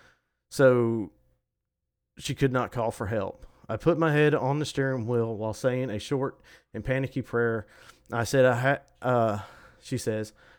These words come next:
"I hadn't even finished when I heard a few taps on my window. When she looked up, she saw a clean-cut young man standing there, who Deb estimated to be about twenty-one years old.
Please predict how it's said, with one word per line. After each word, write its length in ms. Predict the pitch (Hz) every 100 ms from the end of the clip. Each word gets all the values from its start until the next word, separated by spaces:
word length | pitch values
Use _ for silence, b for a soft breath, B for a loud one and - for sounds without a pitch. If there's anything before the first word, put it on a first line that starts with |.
| b b -
"I 100 | 117
hadn't 280 | 135 151 156
even 240 | 139 139
finished 480 | - 151 139 131 -
when 180 | 123 123
I 120 | 117
heard 360 | 127 127 127 127
a 340 | 110 110 104 - b b _
few 200 | - 139
taps 360 | 131 131 123 123
on 60 |
my 100 | 117
window. 520 | 117 127 131 98 95 92 _ B B B B B
When 140 | 123 123
she 160 | 147
looked 300 | 147 151 139
up, 200 | 165 165
she 140 | - 139
saw 240 | - 123
a 60 | 113
clean-cut 560 | - 151 160 151 143
young 260 | 139 139 131
man 220 | 120 117
standing 360 | 110 120 110 98
there, 200 | 98 101
who 100 | 117
Deb 460 | 110 117 123 127 120 B B B B
estimated 640 | 139 143 - 127 120 117 117
to 100 | 123
be 160 | 123
about 340 | 123 120 113 -
twenty-one 600 | - 127 143 135 135 135
years 260 | 127 123
old. 360 | 123 107 98 95